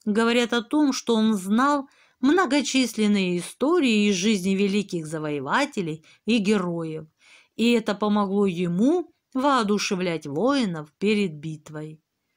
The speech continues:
И вместе с тем же источники утверждают, что Тамербек был неграмотным. Как же могло так случиться, чтобы человек, знавший несколько языков,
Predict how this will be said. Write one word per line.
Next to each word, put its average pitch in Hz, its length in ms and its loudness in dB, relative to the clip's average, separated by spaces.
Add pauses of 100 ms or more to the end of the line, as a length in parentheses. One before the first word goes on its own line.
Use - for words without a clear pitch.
(400)
И 262 480 4
вместе 254 800 2
с - 200 -4
тем 339 360 2
же 156 460 -4
источники 254 960 0
утверждают, 233 800 0
что 196 500 0 (380)
Тамербек 185 880 -2 (320)
был 269 480 2 (100)
неграмотным. 214 1200 -2 (1160)
Как 311 300 2
же 233 200 0
могло 226 380 2
так 220 280 -4
случиться, 190 800 -2
чтобы 240 320 0
человек, 269 580 2
знавший 220 480 0
несколько 220 600 0
языков, 170 800 -2